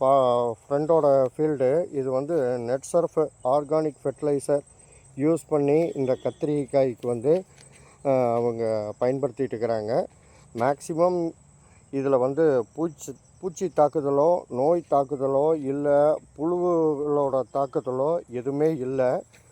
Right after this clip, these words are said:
ரொம்ப ஆரோக்கியமான, அஹ், செடியாத்தான் இது தெரியுது. பார்த்தீங்கன்னா, அவரு Stimrich, அது அப்புறம் Bio நைன்டி நைன்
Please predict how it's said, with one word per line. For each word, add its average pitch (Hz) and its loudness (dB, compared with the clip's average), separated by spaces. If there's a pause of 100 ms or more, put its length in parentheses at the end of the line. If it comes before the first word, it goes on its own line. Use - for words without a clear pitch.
(240)
ரொம்ப 175 0
ஆரோக்கியமான, 156 0 (520)
அஹ், 143 2 (120)
செடியாத்தான் 151 -2
இது 135 -6 (460)
தெரியுது. 139 -4 (840)
பார்த்தீங்கன்னா, 180 0
அவரு 165 2
Stimrich, 190 -2 (640)
அது 151 0 (380)
அப்புறம் 156 0
Bio 170 4
நைன்டி 165 0
நைன் 165 0